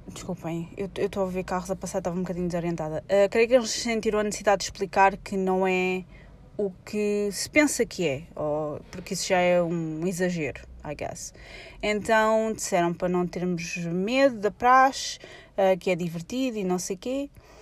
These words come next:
Ah, e eu, ok. Então, <laughs> ah, depois saímos desse, desse auditório e, hum, fomos fazer tipo um jogo.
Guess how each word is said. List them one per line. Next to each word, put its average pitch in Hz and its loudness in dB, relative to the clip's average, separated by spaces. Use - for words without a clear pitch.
Ah, 247 4
e 202 -4
eu, 170 -2
ok. 175 -6
Então, 240 6
<laughs> - -10
ah, 226 8
depois 226 6
saímos 190 -2
desse, 180 -2
desse 180 -2
auditório 254 2
e, 214 -4
hum, 214 -2
fomos 233 -6
fazer 226 -2
tipo - -8
um 220 -2
jogo. 185 -2